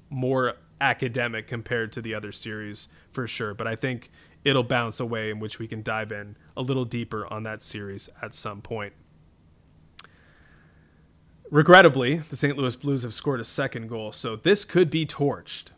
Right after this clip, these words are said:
But I will say that if this, if this score line holds, which I expect it to, it's right now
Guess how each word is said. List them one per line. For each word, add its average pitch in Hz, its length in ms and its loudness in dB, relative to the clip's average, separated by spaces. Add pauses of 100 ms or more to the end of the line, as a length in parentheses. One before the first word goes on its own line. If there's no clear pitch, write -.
(140)
But 131 260 2 (120)
I 143 80 4
will 151 240 10
say 131 420 4
that 120 460 -2 (1700)
if 156 160 6
this, - 440 0
if 139 160 0
this 127 160 -2
score 131 320 -2
line 117 220 -4
holds, 113 400 -6
which 117 200 -8
I 113 80 -6
expect 113 460 -8
it 107 160 -14
to, 113 220 -8
it's - 180 -12
right 113 180 -8
now 107 200 -14